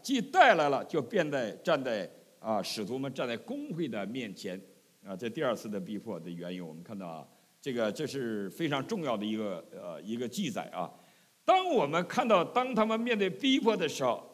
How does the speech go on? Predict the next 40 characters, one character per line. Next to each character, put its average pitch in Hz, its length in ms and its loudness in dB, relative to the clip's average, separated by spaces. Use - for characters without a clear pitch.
他 160 160 0
们 165 100 -6
的 139 80 -4
反 82 360 -10
应 87 80 -16
是 113 120 -14
什 87 160 -16
么 76 220 -20
啊？ 80 160 -16
所 180 140 -2
以 175 100 6
我 143 180 2
们， 160 180 -2
所 202 140 4
以 208 80 6
我 156 100 6
们 156 80 -2
要 180 120 6
了 147 220 6
解 185 160 2
一 120 140 -2
个 151 240 4
原 120 240 0
因。 120 260 -10
所 170 140 -4
以 170 180 4
当 285 240 8
我 180 140 2
们 170 260 -2
认 226 180 -2
清 180 220 0
逼 240 180 -2
迫 202 160 4
后 180 160 0
面 160 140 -4
的 131 60 -6
黑 160 200 -6
暗 123 160 -4
权 78 240 -14
势， 101 220 -18